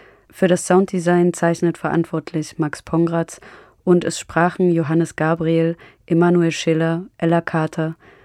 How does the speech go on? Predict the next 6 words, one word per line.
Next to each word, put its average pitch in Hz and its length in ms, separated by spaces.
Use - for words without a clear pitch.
Friederike 170 500
Mohrmann, 160 600
David 156 320
Fischbach, - 600
Anna 160 280
Hofer 160 400